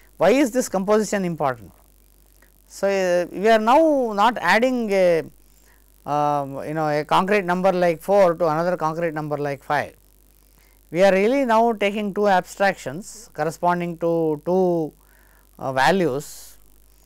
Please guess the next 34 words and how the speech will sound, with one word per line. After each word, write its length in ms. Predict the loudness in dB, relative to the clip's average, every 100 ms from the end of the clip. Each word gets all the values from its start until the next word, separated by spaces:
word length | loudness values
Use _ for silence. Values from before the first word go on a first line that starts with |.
| _
and 180 | -10 0
then, 400 | 2 2 -2 -2
uh, 460 | 0 2 0 0 -2
an 200 | -2 -4
instruction 520 | -4 -2 -2 -4 -6
may 80 | -2
actually 440 | -4 -4 -6 -6
be, 400 | -6 -6 -4 -6 -8 -6
uh, 380 | -2 -2 -4 -6 -6
adding 340 | -2 0 -2
them. 200 | -4 -8
So, 200 | -8 -6
let 180 | -2 0
us 140 | 0
say 220 | 0 2 2
a 60 |
register 680 | 2 -2 -4 2 2 2 -2 -14 -20 -20 -16
is 120 | -10 -4
supposed 340 | 0 0 0
to 100 | -2
contain, 680 | -2 0 0 -2 -2 -6 -6
uh, 380 | -6 -6 -8 -12 -18 _ _ -20 -20 -18
values 560 | 0 2 4 2 0 -4
which 140 | -2
are 100 | -2
separated 500 | -2 -4 -4 -4 -6
by 120 | -6
four 360 | -4 -2 0 -2 -6
in 140 | -6
the 120 | -2
range 220 | -2 -4
four 200 | -6 -6 -6
to 120 | -8
twelve. 320 | -6 -6 -8